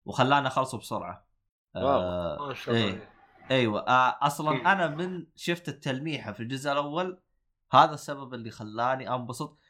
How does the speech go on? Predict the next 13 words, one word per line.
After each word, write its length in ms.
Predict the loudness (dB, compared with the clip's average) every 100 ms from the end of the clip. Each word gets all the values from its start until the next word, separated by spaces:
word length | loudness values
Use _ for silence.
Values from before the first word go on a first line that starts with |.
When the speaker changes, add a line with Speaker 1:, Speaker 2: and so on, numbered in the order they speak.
| _ -4
Speaker 1:
وأتذكر، 680 | -2 0 0 0 0 0
يعني، 220 | 2 0
بعد 180 | -2 -2
ما 80 | -4
خلصت 340 | -4 -4 -2
الموسم 380 | -4 -4 -6 0
الأول 460 | 2 2 2 0 0
جلست 380 | 0 0 -2 -2
أنا 180 | 0
والصالح 640 | 0 0 2 4 4 2 -8
سواليف 1080 | -8 -6 -6 -6 -6 -4 -4 -4 -4 -6 _ _ _ _
ونحلل 1000 | -6 -4 0 2 2 0 -2 -2 -2 -6 -10
و-، 640 | -6 -4 -4 -4 -4 -8